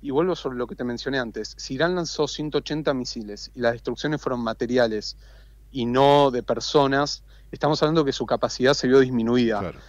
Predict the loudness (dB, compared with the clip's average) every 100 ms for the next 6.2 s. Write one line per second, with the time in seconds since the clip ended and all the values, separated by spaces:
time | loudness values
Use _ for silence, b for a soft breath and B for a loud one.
0 | b -2 4 2 4 4 2 b b -4
1 | 4 4 4 0 4 6 6 4 0 0
2 | -2 2 4 6 8 8 6 -2 -2 4
3 | 4 4 2 2 2 0 4 8 8 8
4 | 4 2 4 2 2 0 -2 0 0 2
5 | 2 -2 -8 -10 -8 -8 -6 -4 -2 2
6 | 2